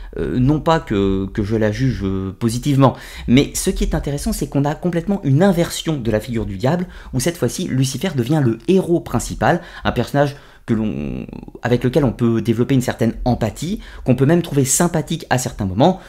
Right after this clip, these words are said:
tout en gardant cette position un petit peu de, d'anti-héros. Donc le diable n'est plus le méchant personnage présenté dans les textes religieux ou dans la tradition, euh, dans la tradition plus ancienne, il devient un personnage sympathique qui est plutôt victime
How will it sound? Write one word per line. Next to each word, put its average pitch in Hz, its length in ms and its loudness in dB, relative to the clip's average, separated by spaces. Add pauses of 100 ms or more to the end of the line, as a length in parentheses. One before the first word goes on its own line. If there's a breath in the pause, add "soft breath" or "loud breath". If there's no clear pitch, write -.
(140 loud breath)
tout 143 180 -2
en 185 80 4
gardant 143 380 0
cette 117 180 -6
position 110 320 -4
un 127 60 0
petit - 120 -10
peu 160 140 0
de, - 380 0
d'anti-héros. 127 640 4 (220 loud breath)
Donc 135 160 4
le 160 140 6
diable 170 420 0
n'est 139 180 4
plus 170 380 -4 (300 loud breath)
le 120 160 6
méchant 185 440 4
personnage 139 520 -2
présenté 110 580 -2 (200 loud breath)
dans 104 80 -2
les 104 80 2
textes 107 260 -4
religieux 101 540 0
ou 160 140 2
dans 131 100 2
la 110 100 0
tradition, 101 600 -4
euh, 82 200 -8
dans 92 200 -6
la 92 120 -2
tradition 95 500 -6 (240 loud breath)
plus 95 160 -6
ancienne, 143 340 0 (200 loud breath)
il 123 100 0
devient 135 280 2
un 80 60 -6
personnage 131 460 0
sympathique 180 640 -2 (160 loud breath)
qui - 120 0
est - 20 2
plutôt 151 360 -2
victime 180 760 -4